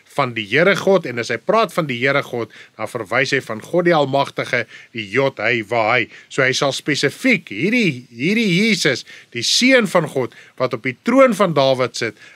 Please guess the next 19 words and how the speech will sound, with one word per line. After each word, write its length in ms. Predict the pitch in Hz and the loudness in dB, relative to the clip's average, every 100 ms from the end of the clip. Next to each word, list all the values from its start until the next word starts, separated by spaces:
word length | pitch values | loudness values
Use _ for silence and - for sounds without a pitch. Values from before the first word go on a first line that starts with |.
| - | -6
hy 240 | 98 156 | 0 2
sal 440 | 170 - 143 139 120 - | 2 0 0 0 -4 -12
die 120 | - 110 | -10 -6
Seun 420 | - 202 208 175 | -2 2 2 2
van 200 | 160 139 | -2 -2
God 260 | - 139 | -2 -2
genoem 320 | - 127 113 107 | -4 -8 -6 -6
word, 260 | 113 110 - - | -6 -8 -16 -12
en 140 | 123 113 | -6 -4
hy 100 | 110 | -4
sal 240 | - 113 | -4 -6
heerser 500 | 98 104 139 - 117 | -4 -2 -2 -2 -4
wees. 240 | 101 90 - | -4 -10 -12
Nou, 100 | 120 | -6
kom 140 | 262 | -2
ons 140 | 302 196 | -2 0
lees 240 | 208 208 | 0 2
gou 160 | 208 196 | 2 2
hierso 400 | 165 165 175 | 2 2 2